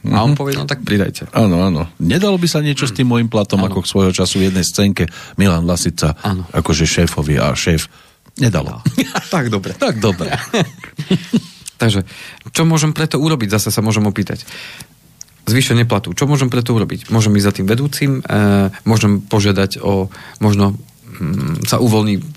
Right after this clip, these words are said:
Speaker 1: nejaká funkcia, ktorá síce, e, ešte nie je až tak pre mňa vhodná, alebo nie,
Speaker 2: Riaditeľské
Speaker 1: alebo,
Speaker 2: miesto
Speaker 1: alebo sa
Speaker 2: napríklad?
Speaker 1: na ňu necítim, povedzme nejaký,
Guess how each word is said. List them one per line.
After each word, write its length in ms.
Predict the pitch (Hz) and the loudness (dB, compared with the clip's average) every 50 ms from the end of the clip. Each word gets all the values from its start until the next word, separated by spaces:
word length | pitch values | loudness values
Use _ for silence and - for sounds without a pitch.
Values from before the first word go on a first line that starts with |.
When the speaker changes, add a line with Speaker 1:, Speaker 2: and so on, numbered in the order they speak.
| - _ _ - | -18 _ _ -4
Speaker 1:
nejaká 240 | 107 107 107 - | -2 0 2 2
funkcia, 380 | 107 - 131 127 120 117 - 113 | 2 2 2 0 0 0 0 0
ktorá 320 | 110 - - 101 101 101 - - - - | 0 0 0 0 0 0 -2 -6 -14 -14
síce, 380 | - - - 104 - - 101 92 | -8 -4 -4 -2 0 0 -2 -2
e, 480 | - - - 98 98 101 101 98 98 101 - - - - - - - - - - - - | -2 -4 -4 -2 0 0 0 0 -2 -4 -8 -14 -16 -16 -18 -18 -20 -20 -18 -16 -16 -10
ešte 260 | - - 107 - - 101 | -2 -2 -2 0 2 2
nie 200 | 104 104 104 101 | 2 4 4 2
je 40 | 95 - - - | 0 -2 -8 -4
až 160 | - 110 101 | -2 -2 0
tak 140 | - 117 113 | 0 0 -2
pre 140 | - - 110 | 0 0 0
mňa 200 | 107 107 107 101 95 | 2 2 2 0 0
vhodná, 580 | 92 95 101 98 98 107 113 123 131 135 135 | 0 0 0 0 2 2 2 2 2 2 2
alebo 320 | 123 104 104 104 98 104 95 | 2 2 2 2 2 0 2
nie, 320 | - 107 107 107 107 110 | 2 2 2 4 2 2
Speaker 2:
Riaditeľské 720 | 98 90 87 98 95 98 98 - 104 98 95 - - - | 2 2 2 2 2 2 0 0 0 0 0 0 -2 -2
Speaker 1:
alebo, 100 | 82 - | 0 2
Speaker 2:
miesto 280 | 95 101 104 - - 131 127 | 2 2 2 2 2 2 2
Speaker 1:
alebo 220 | 120 123 120 120 | 2 2 0 0
sa 120 | 123 - 123 | -2 0 0
Speaker 2:
napríklad? 20 | |
Speaker 1:
na 80 | - 143 | 2 2
ňu 100 | 131 123 110 | 2 0 0
necítim, 500 | 104 107 104 - 131 127 127 - 143 143 139 | -2 -2 -2 -2 -2 -2 -2 -2 -2 -2 -2
povedzme 340 | 135 - 117 120 113 110 98 | 0 0 0 0 2 2 2
nejaký, 360 | 98 92 90 90 - 95 92 | 2 0 0 -2 -2 -2 -2